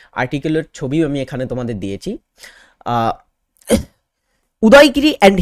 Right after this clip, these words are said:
হিমগিরি এই দুটো জাহাজ, এটা পি সেভেন্টিন এ অর্থাৎ পি সতেরো এ শ্রেণীর স্টিলথ ফ্রিগেট যুদ্ধ বিম-, যুদ্ধ জাহাজ, যা সম্পূর্ণভাবে ভারতে তৈরি হয়েছে, এটা সম্পূর্ণভাবে আমাদের ভারতে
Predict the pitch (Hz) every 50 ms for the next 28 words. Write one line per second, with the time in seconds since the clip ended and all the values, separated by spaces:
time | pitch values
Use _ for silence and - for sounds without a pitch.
0 | - - - 226 226 196 165 110 - - - - - - - - 226 226 175 156
1 | 214 - 269 262 185 170 135 127 127 147 127 95 92 123 175 - _ _ - 190
2 | - 233 254 294 - _ _ _ _ _ _ _ _ - 254 262 269 277 277 226
3 | _ _ _ _ _ _ _ _ _ - - - 226 214 196 - 233 240 - 247
4 | 240 240 233 - - 208 185 135 107 - _ _ _ _ _ _ _ - 170 170
5 | - - 214 240 269 - _ _ _ _ _ _ _ _ - 254 269 294 285 -
6 | - - 190 185 - 214 220 233 - - 226 214 202 - - 196 226 208 165 147
7 | 151 185 196 - - 226 214 - - - - 285 302 - - - - - 220 226
8 | 196 220 240 254 254 _ _ _ _ _ _ _ _ _ _ _ _ _ _ _
9 | _ _ _ _ _ _ _ _ _ - - 151 143 175 165 151 196 185 185 180
10 | 175 165 _ - 139 135 180 185 170 170 208 170 185 156 156 185 214 226 - _
11 | _ _ _ - 151 147 262 - - - 247 240 - - 294 285 285 294 277 226
12 | 196 160 214 175 143 - 185 226 277 277 - 233 - 156 135 123 131 120 120 120
13 | - - - - - 196 185 196 - 240 269 269 285 254 262 247 254 240 185 175
14 | 165 208 190 151 151 143 156 160 -